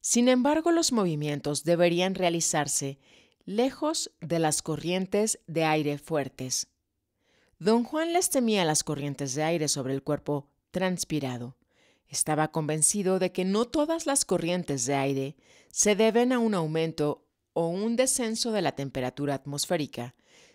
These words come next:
sino que algunas de ellas son causadas por conglomerados de campos energéticos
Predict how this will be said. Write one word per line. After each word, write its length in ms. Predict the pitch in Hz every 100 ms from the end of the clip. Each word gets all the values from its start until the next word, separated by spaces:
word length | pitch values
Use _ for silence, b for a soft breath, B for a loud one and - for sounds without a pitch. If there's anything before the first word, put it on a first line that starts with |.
| b
sino 380 | - 165 147 139
que 140 | 143
algunas 440 | 139 151 165 185
de 240 | 185 208 185
ellas 300 | 143 143 143
son 200 | 175 185
causadas 760 | 220 254 - 151 135 147 - _ _ _ _ _ _ _
por 180 | 190 185
conglomerados 840 | 202 190 185 180 175 185 214 269
de 120 | 190
campos 420 | - 160 143 139 160
energéticos 840 | 165 175 165 - 131 - 143 -